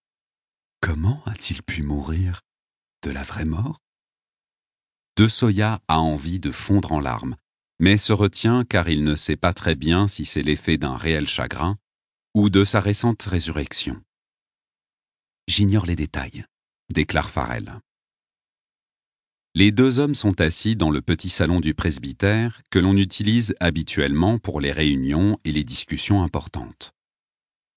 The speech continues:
Ils sont seuls sous le regard des saints, des martyrs,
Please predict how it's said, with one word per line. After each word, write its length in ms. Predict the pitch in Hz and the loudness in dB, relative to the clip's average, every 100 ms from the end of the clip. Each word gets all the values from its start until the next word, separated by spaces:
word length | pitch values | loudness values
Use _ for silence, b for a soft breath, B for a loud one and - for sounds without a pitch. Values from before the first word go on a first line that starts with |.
| _ _ _ | _ _ _
Ils 180 | - 98 | 0 2
sont 240 | - 110 107 | 2 0 0
seuls 460 | - 85 80 98 95 | 0 2 0 -2 -8
sous 220 | - - | -8 -2
le 80 | 76 | -2
regard 420 | 71 73 78 73 | 0 0 0 -2
des 160 | 69 64 | -6 -6
saints, 420 | - 73 71 92 | -6 -6 -6 -6
des 200 | 76 73 | -4 -2
martyrs, 640 | 71 67 - - 73 95 | -2 -4 -8 -6 -2 -4